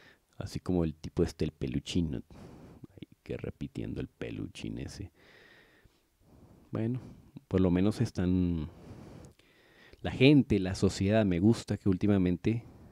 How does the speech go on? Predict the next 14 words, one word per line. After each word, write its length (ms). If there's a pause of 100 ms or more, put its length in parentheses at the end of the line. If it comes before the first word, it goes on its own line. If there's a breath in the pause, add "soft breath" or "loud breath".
(440 loud breath)
la 160
gente 320
está 200
moviendo 420
cartas 500 (540 soft breath)
para 160
hacer 220
que 100
esta 200
gente 280
que 80
está 200
medio 240
desquiciada, 1160